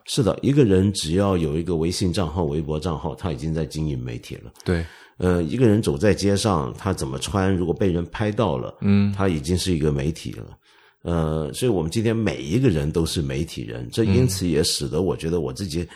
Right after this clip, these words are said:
Speaker 1: 很难形容我是干嘛的，
Speaker 2: 嗯。
Speaker 1: <laughs> 就是因为媒体变成不是一个专业了，
Speaker 2: 嗯。
Speaker 1: 不是一个，嗯，有很稳定的，呃，身份标签作用的一个，一个，一个，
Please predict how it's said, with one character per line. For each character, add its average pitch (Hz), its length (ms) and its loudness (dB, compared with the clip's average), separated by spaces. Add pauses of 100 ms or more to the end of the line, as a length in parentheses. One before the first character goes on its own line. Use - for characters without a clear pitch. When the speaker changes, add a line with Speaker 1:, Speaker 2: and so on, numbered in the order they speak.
(360)
Speaker 1:
很 78 180 -4
难 78 180 2
形 82 280 2
容 87 160 4
我 62 160 -2
是 85 160 -4
干 80 260 -2
嘛 62 240 -8
的， 67 220 -10
Speaker 2:
嗯。 127 120 4 (100)
Speaker 1:
<laughs> 139 120 10
就 107 80 4
是 104 140 4
因 113 80 8
为 107 160 8 (100)
媒 101 180 4
体 127 160 -2
变 110 220 4
成 95 100 0
不 92 140 0
是 127 180 0
一 101 140 2
个 95 160 2
专 117 260 6
业 117 200 4
了， 53 200 -4 (200)
Speaker 2:
嗯。 92 360 2
Speaker 1:
不 107 80 -2
是 120 160 0
一 98 200 2
个， 80 360 2 (600)
嗯， 80 360 0 (100)
有 98 200 2
很 98 260 0
稳 107 240 2
定 101 300 2
的， 71 300 -4 (440)
呃， 73 440 -2
身 113 220 2
份 101 180 0
标 101 240 0
签 98 400 -2
作 90 260 -2
用 80 240 -2
的 62 120 -8
一 69 180 -6
个， 71 100 -6
一 69 160 -6
个， 73 140 -2
一 71 160 -4
个， 69 180 -2